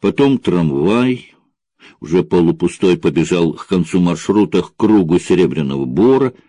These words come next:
Вековые сосны парка, подернутые первой морозной пленкой озера Бездонка, заборы и дачи, в которых уже зажигались огни и протапливались печи. Неожиданная идиллия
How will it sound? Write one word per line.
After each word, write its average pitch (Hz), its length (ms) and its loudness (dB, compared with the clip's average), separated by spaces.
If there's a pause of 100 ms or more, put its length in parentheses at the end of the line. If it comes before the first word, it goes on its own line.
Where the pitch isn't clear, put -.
(600)
Вековые 139 520 4
сосны 143 460 -2
парка, 143 500 -2
подернутые 104 760 2
первой 101 380 2
морозной 92 500 0
пленкой 92 640 0
озера 95 400 2
Бездонка, 85 840 -2 (260)
заборы 127 720 2
и 95 80 4
дачи, 135 580 -2 (220)
в - 100 -20
которых 98 400 0
уже 87 480 2
зажигались 80 680 -2
огни 98 440 -4 (160)
и 87 100 0
протапливались 80 960 -6
печи. 139 460 -4 (960)
Неожиданная 147 1080 -2
идиллия 92 920 0